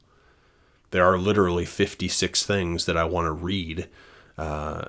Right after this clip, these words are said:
at a later point in time. And that's not even counting my reading list that I add to, to,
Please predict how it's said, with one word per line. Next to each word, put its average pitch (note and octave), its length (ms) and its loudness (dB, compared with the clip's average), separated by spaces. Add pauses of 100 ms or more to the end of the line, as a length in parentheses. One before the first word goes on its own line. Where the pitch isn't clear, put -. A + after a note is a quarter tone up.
at F2 80 -4
a E2+ 60 2
later E2+ 380 -2
point - 340 -6
in - 60 -6
time. F2 380 0
And E2 80 -4
that's F#2 220 -2
not F#2 140 2
even F2+ 200 -2
counting F2+ 380 -2
my E2+ 100 -2
reading F2+ 440 -2
list D#2 320 -2
that E2+ 120 -4
I D#2 120 -2
add E2 340 0
to, D#2 320 -6
to, D2+ 320 -6